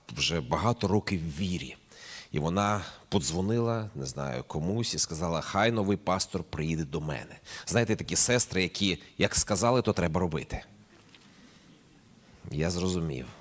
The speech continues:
Я приїхав до неї. Вона така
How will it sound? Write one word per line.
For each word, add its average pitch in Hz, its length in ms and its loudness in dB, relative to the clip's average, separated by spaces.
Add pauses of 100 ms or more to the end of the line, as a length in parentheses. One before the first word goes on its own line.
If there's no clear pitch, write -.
(160)
Я 80 160 2
приїхав 90 500 -2
до 101 120 0
неї. 92 380 -2 (840)
Вона 73 220 2
така 71 320 -4